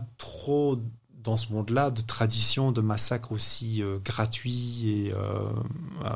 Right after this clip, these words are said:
enfin, me-, aussi, euh, à, à aussi grande échelle. On faut vraiment, autant on est dans une société, c'est ça qui est important, oui, il y a une certaine violence,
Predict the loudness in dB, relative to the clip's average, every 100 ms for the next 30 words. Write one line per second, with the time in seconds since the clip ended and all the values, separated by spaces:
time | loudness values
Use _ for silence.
0 | -4 -6 0 0 2 -2 -8 -10 -10 -10
1 | -10 -2 2 4 6 4 4 2 0 0
2 | 0 2 4 6 6 8 8 8 8 4
3 | -4 -4 -2 -2 4 6 8 8 6 -4
4 | -12 -2 4 6 8 6 6 6 6 6
5 | 6 6 4 4 6 4 4 2 0 -4
6 | 0 2 2 2 4 4 4 2 2 2
7 | 2 2 4 4 6 6